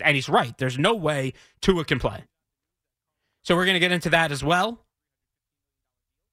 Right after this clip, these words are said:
But listen, the, and we are gonna get into Carlos Correa.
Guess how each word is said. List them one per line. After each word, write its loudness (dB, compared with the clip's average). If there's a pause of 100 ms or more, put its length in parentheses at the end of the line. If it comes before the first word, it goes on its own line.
(1200)
But 4
listen, -2
the, -6 (420)
and 0 (1600)
we -4
are 0
gonna -4
get -2
into -6
Carlos -2
Correa. -8